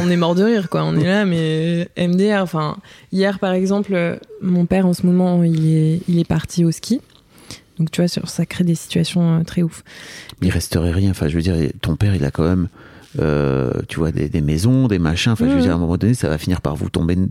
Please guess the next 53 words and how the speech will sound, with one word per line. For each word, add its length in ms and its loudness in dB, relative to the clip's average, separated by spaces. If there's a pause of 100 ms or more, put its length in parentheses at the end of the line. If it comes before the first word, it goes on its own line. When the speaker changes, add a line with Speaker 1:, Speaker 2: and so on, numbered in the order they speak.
(300)
Speaker 2:
par 140 -2
vous 140 -4
tomber 200 0
dans 100 0
l'escarcelle, 580 -2
quoi. 260 -2
Speaker 1:
Je 160 2
ne 120 2
sais 160 -2
pas. 240 -2
Speaker 2:
Selon 320 -2
le 60 0
droit. 280 0 (140)
Speaker 1:
Je 120 0
ne 60 2
sais 160 0
pas, 100 0
mais 160 0
en 80 0
tout 80 -8
cas, 240 -2
c'est 140 -2
pas 100 0
une 120 2
chose 200 0
à 60 4
laquelle 320 2
je 100 4
pense. 300 0
Speaker 2:
Ok. 200 -2 (680)
Speaker 1:
Et, 160 4
euh, 500 2 (800)
tu 120 -2
vois, 100 4
par 140 0
exemple, 320 0
hier, 220 2
on 160 4
était, 440 2
on 120 0
rigolait 380 2
beaucoup 240 0
parce 100 -2
que 80 0
j'ai, 140 2
donc 160 2
j'ai, 220 0
je 60 -4
suis 140 -4
descendue 380 2
dans 100 2
le 60 2
sud, 400 0